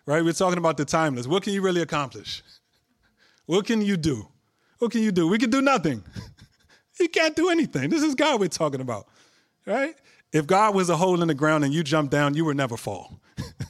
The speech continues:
It's just, it's just nothing you could do. So when we talk about this spiritual path on a spiritual journey,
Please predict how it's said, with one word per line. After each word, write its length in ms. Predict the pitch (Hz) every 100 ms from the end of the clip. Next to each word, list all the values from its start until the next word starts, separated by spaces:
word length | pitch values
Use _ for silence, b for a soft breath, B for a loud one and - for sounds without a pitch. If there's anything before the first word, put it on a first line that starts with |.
| - - - _ - _ B B B B B B _ _
It's 200 | 349 -
just, 180 | 370 -
it's 140 | 220
just 180 | 233 -
nothing 260 | 202 202 185
you 60 |
could 160 | 180 175
do. 220 | 196 123
So 160 | - 165
when 80 |
we 100 | 180
talk 220 | 185 208 214
about 220 | 190 190
this 160 | 175
spiritual 400 | - - 190 185
path 360 | 156 175 175 165
on 80 | 156
a 40 |
spiritual 400 | 147 - 170 170
journey, 400 | 143 139 170 143